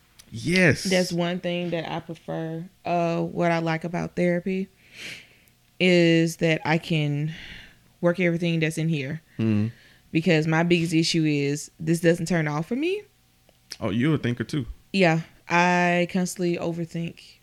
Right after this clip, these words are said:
Speaker 2: Like, I have scenarios always constantly
Speaker 1: Mm.
Speaker 2: going in my head. Yeah. Talking
Speaker 1: Why
Speaker 2: about,
Speaker 1: we
Speaker 2: talking about a fucking Marvel, like, metaverse.
Speaker 1: Oh, God.
Speaker 2: It's here.
Speaker 1: Um,
Speaker 2: <laughs>
Speaker 1: so I had this thing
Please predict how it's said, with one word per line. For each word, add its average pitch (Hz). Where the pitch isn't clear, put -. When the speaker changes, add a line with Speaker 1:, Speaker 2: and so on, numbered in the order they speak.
Speaker 2:
Like, 160
I 165
have 165
scenarios 156
always 156
constantly 165
Speaker 1:
Mm. 110
Speaker 2:
going 165
in 147
my 143
head. -
Yeah. 151
Talking 196
Speaker 1:
Why 175
Speaker 2:
about, 123
Speaker 1:
we 120
Speaker 2:
talking 208
about 196
a 156
fucking 165
Marvel, 175
like, 170
metaverse. 190
Speaker 1:
Oh, 107
God. 110
Speaker 2:
It's 160
here. -
Speaker 1:
Um, 123
Speaker 2:
<laughs> 214
Speaker 1:
so 139
I 147
had 147
this 113
thing 113